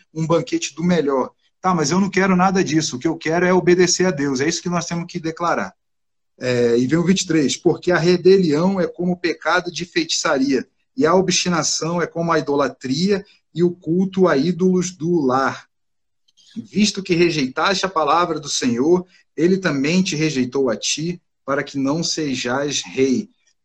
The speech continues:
Então, ó, a que-, a, a, a desobediência, a, a, a, a, a justificar, a encaixar uma coisa errada, falar que é de Deus,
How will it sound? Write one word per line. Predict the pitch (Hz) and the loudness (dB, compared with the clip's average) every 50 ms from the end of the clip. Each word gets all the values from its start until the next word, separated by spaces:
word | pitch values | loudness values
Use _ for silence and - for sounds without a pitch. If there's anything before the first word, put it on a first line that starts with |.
| _ | _
Então, | - 139 127 131 156 175 202 208 185 | -12 -12 -8 -4 0 0 2 2 2
ó, | 156 135 117 107 92 - | 2 2 2 0 -2 -4
a | 139 143 | -6 -6
que-, | - - 165 160 135 | -4 -2 -2 -2 -2
a, | 139 139 | -4 -4
a, | 135 131 131 127 117 110 - - 117 113 107 104 120 | -2 -2 -2 -2 -4 -4 -6 -10 -10 -12 -10 -10 -10
a | 127 | -4
desobediência, | 135 165 196 175 160 185 185 139 139 131 135 151 175 190 190 175 - - - 117 107 104 | 0 2 4 4 4 4 2 2 0 0 0 2 2 4 4 2 2 0 -4 -4 -4 -4
a, | 117 113 | -4 -6
a, | 107 104 - - 107 107 101 98 _ _ _ _ _ _ _ _ | -6 -8 -10 -12 -12 -14 -14 -16 _ _ _ _ _ _ _ _
a, | - 123 120 117 107 - - 127 117 113 - - 131 | -6 -4 -2 -2 -2 -2 -4 -4 -6 -6 -4 -4 -4
a, | 131 | -2
a | 120 | 0
justificar, | 120 127 185 208 - - 202 190 - - 175 - - - 139 139 156 170 170 156 | 0 2 2 2 2 2 0 -2 0 -2 -4 -4 -2 0 2 4 4 6 4 4
a | 151 | 4
encaixar | 165 208 220 - - 196 165 - - - - - 151 170 185 185 175 127 - - _ _ _ _ _ _ | 4 2 2 4 2 2 2 2 0 -4 -2 0 2 2 4 4 2 0 -2 -8 _ _ _ _ _ _
uma | 143 143 156 156 | -4 -2 -2 -2
coisa | - 165 175 175 160 180 185 | 0 2 2 2 2 2 2
errada, | 196 170 - - 123 135 160 175 185 180 160 139 131 120 | 2 0 0 0 2 2 4 4 4 4 2 0 -4 -8
falar | - - 151 139 143 170 190 | -4 -2 0 0 2 2 0
que | 190 190 | 0 -2
é | 180 | -4
de | 156 147 135 | -4 -4 -6
Deus, | 117 107 127 156 180 196 196 160 113 104 - - - - | -4 0 4 6 6 6 6 4 0 -2 -6 -10 -10 -12